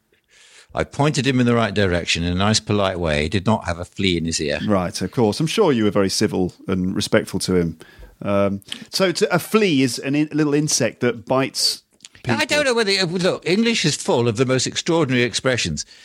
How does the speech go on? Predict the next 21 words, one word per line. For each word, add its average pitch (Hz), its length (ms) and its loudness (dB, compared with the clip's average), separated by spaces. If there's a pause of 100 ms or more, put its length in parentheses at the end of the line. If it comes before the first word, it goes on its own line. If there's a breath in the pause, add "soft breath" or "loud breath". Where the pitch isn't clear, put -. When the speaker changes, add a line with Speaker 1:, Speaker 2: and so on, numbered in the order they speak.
(260 loud breath)
Speaker 1:
and 135 720 0 (120)
most 165 240 2
of - 60 -12
the 120 60 -10
time 127 260 0
you 131 140 0
use 127 120 0
them 123 100 0
without 127 240 0
even 127 180 0
thinking 123 400 -2
about 82 300 0
them. 73 140 -8 (100)
Speaker 2:
Well, 190 100 2
of - 60 -8
Speaker 1:
But 233 100 -2
Speaker 2:
course. 240 120 2
Speaker 1:
that 170 160 0
is 147 120 2
definitely 147 580 -2
one. 90 460 0